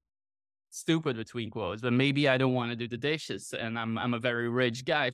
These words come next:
for instance, and I hire a maid or something, you know, uh, it could be as, as simple as that. And I think Bitcoin, owning Bitcoin from a serious point of view is the easiest way to buy yourself more time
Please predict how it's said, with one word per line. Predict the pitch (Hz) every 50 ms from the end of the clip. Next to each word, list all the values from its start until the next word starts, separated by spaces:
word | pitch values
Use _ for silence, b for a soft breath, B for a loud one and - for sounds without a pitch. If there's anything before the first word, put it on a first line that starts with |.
| -
for | - 127
instance, | 117 113 123 117 -
and | - 120
I | 117 117
hire | 113 127 120 123 117 117
a | 117 113
maid | 117 123 131 143 160 165 - -
or | 101 98
something, | 98 - - 113 95 101 113 - 131 117
you | 104 110 113
know, | 139 156 170 165
uh, | 143 135
it | 127 151 117 156 127
could | 180 170 147
be | 147 151 147
as, | 139 - - - _ -
as | - 147 -
simple | - - 180 160 147 139 160 147
as | 135 131 120
that. | 131 160 160 156 147
And | 110 123 123 127 131 _ _ _ _ -
I | 139 135
think | - 175 151 135 127
Bitcoin, | 143 143 143 - - 147 131 -
owning | 147 156 180 202 208 165 139
Bitcoin | 135 131 127 127 - - - _ _ _
from | - 151 127 123
a | 120
serious | - - 165 156 170 180 151 -
point | - - 127 120 117 113
of | -
view | - 135 127 127 120
is | 120 117
the | 120 123 - - 135
easiest | 135 135 156 165 156 160 - - 143
way | 131 127 131
to | 127 127 123
buy | 113 113 110
yourself | 113 113 113 - - 107 98 101 -
more | 120 110 101 90
time | - - 113 110 107 101 90 90